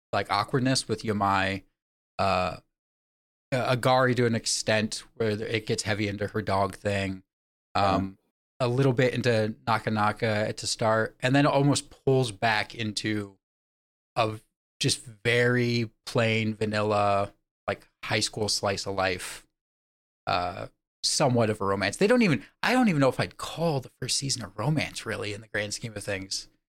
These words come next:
Speaker 1: Like, it's such an
Speaker 2: You're
Speaker 1: undertone.
Speaker 2: finally coming around to my opinion, 'cause you, when we were texting, you were like, "It is a romance for sure," and I was like,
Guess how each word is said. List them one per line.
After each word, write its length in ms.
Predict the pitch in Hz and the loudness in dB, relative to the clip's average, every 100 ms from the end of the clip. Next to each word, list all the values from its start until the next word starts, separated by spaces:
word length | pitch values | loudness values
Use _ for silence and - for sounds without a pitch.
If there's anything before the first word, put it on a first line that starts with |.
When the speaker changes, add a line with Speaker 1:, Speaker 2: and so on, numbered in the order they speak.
| _ _ _ _ _ | _ _ _ _ _
Speaker 1:
Like, 80 | 113 | -4
it's 160 | - 143 | -2 -2
such 240 | - 185 | 0 4
an 60 | - | 6
Speaker 2:
You're 80 | 131 | 6
Speaker 1:
undertone. 240 | 139 135 | 8 8
Speaker 2:
finally 340 | 147 143 143 135 | 8 8 8 6
coming 360 | 147 135 131 | 4 6 6
around 320 | 123 123 123 | 8 6 4
to 140 | 120 120 | 2 2
my 260 | 113 117 | 4 4
opinion, 640 | 113 107 123 117 110 104 98 - 113 | 4 0 0 2 2 0 -4 -6 -6
'cause 260 | - 151 120 | 2 2 4
you, 260 | 127 156 165 | 6 4 6
when 220 | 135 131 | 4 6
we 120 | 139 | 6
were 120 | 147 | 4
texting, 440 | 139 139 131 120 110 | 4 0 0 0 2
you 120 | 120 | 4
were 80 | 113 | 4
like, 220 | 101 - - | 2 0 -2
"It 120 | 175 | 2
is 140 | 143 104 | 4 4
a 80 | 98 | 2
romance 560 | 107 160 147 127 117 | 6 6 6 4 2
for 160 | - 92 | -4 -4
sure," 320 | - 127 110 | 0 4 4
and 140 | 104 | 4
I 120 | 113 123 | 2 0
was 140 | 110 | -2
like, 160 | 104 | -4